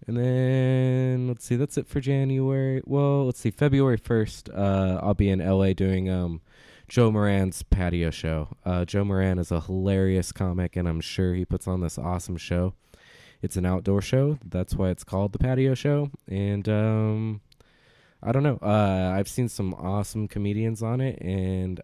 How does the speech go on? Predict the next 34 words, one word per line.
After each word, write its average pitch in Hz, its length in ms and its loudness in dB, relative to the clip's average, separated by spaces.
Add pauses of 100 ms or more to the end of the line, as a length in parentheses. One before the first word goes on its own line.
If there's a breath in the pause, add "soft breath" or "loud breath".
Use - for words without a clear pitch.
I'm 90 420 -4 (140)
pretty 107 220 2
sure 92 480 -2
it's 85 260 -10
gonna 90 160 -4
be 80 160 -6
awesome. 73 400 -10
So, 76 260 -10 (640 soft breath)
uh, 85 80 -4
looking 87 300 -4
forward 85 300 -6
to 82 80 -4
that, 82 200 -6
too. 76 220 -8 (880 loud breath)
Uh, 101 680 -2 (180)
and, 117 480 -2
yeah, 113 240 0
that's 113 240 -6
it. 92 240 -6
That's - 180 -4
all 113 80 0
I'm 104 80 -2
gonna 95 120 -2
plug 95 260 -2
for - 100 -8
now. 92 340 -4
I 110 80 2
was 123 120 4
supposed - 220 2
to - 60 -14
put 139 160 0
this - 160 -6
out, 113 320 0
um, 92 600 -8